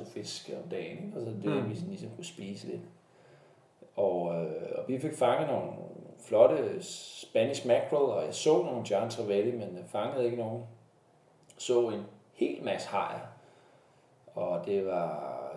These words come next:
Speaker 1: tyrehajer, hammerhajer, og gråhajer, og dusky shark, jeg ved ikke lige, hvad den hedder på, på dansk.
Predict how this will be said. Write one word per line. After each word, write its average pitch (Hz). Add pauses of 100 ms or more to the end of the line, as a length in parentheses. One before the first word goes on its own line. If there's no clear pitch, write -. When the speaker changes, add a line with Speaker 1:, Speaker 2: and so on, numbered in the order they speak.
(180)
Speaker 1:
tyrehajer, 98
hammerhajer, 98
og - (800)
gråhajer, 104
og - (160)
dusky -
shark, -
jeg -
ved -
ikke -
lige, -
hvad -
den -
hedder - (100)
på, - (1400)
på -
dansk. -